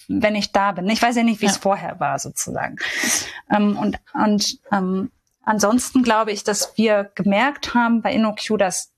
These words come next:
Speaker 1: die Teams, unsere Teams sehr profitieren, wenn wir so eine Person mit in die Projekte bringen.
Speaker 2: Mhm.
Speaker 1: Ähm, natürlich muss es immer so sein, dass es einen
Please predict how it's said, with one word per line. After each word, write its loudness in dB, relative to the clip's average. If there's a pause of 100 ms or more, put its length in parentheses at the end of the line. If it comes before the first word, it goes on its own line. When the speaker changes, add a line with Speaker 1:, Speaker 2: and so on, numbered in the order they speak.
Speaker 1:
die -2
Teams, 0 (240)
unsere 2
Teams 0
sehr 2
profitieren, 0
wenn 0
wir 0
so 0
eine 0
Person -2
mit 0
in -2
die -2
Projekte -4
bringen. -6 (320)
Speaker 2:
Mhm. 2 (840)
Speaker 1:
Ähm, 4 (1120)
natürlich 2
muss 2
es -4
immer 2
so 0
sein, 2
dass -2
es -2
einen -2